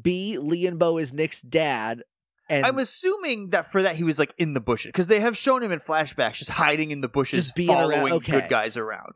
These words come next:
Speaker 1: He might also know that Lianbo is Nick's dad because he did save him and, like, rescue him, but, like,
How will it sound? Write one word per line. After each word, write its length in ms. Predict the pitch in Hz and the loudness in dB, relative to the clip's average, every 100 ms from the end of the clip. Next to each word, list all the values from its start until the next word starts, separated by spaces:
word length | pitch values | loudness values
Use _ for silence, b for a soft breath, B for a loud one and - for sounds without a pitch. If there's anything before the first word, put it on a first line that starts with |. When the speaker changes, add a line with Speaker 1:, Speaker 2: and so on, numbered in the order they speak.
| _ | _
Speaker 1:
He 120 | - 262 | -2 2
might 160 | 330 | 2
also 240 | 330 294 262 | 0 -2 0
know 160 | 233 | 2
that 140 | 202 180 | 2 0
Lianbo 600 | 190 190 180 165 165 151 160 | 0 0 0 2 2 2 0
is 240 | 165 139 | -2 0
Nick's 260 | 165 156 - | -2 -2 0
dad 320 | 151 151 151 | 0 0 -2
because 300 | 156 156 151 | -2 -2 -2
he 80 | 143 | -4
did 280 | 151 170 151 | 0 0 -2
save 340 | - 160 170 | 0 0 2
him 160 | 190 175 | -2 -2
and, 100 | 135 | -4
like, 140 | 127 | -2
rescue 240 | 135 156 196 | -2 0 2
him, 40 | |
but, 100 | 175 | 2
like, 160 | 165 | 2